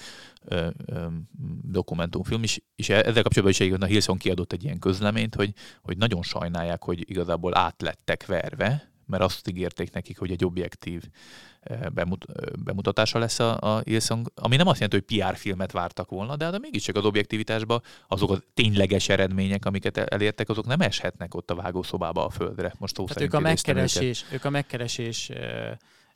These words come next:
Speaker 2: ö, hatására, nem tudom, hogy ez a jó szó ide,
Speaker 1: Ja.
Speaker 2: ö, közel engedték magukhoz ezt a stábot, beengedték az otthonaikba, ö, őket, vitték ide-oda különböző eseményekre.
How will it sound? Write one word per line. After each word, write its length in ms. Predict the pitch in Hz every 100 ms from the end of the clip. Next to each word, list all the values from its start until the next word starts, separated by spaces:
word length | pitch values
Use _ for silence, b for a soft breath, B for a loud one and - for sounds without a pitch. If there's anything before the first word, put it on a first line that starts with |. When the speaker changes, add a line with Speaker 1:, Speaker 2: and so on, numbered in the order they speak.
| -
Speaker 2:
ö, 60 | 113 110 _ _
hatására, 800 | 127 123 127 123 135 120 113 123
nem 100 | 120
tudom, 120 | 113 117
hogy 100 | 117
ez 100 | 117
a 40 |
jó 160 | 120 120
szó 220 | - 120
ide, 340 | 123 139 151 - B B
Speaker 1:
Ja. 220 | - 123 123
Speaker 2:
ö, 60 |
közel 320 | - 160 131
engedték 460 | 120 117 117 - 113
magukhoz 400 | 117 110 - 110
ezt 180 | 104 -
a 60 |
stábot, 580 | 104 - 117 113 117 - _ b
beengedték 760 | b 131 123 120 117 - 120 110
az 120 | 113
otthonaikba, 1000 | 120 - 123 117 117 113 113 117 117 110 _ _ _ -
ö, 280 | - 117 123
őket, 440 | 117 - 120 - 190
vitték 580 | 135 127 _ 123 117 - - -
ide-oda 600 | 123 117 117 127 123 123
különböző 560 | - 127 117 120 127 123
eseményekre. 840 | 117 - 123 123 123 120 -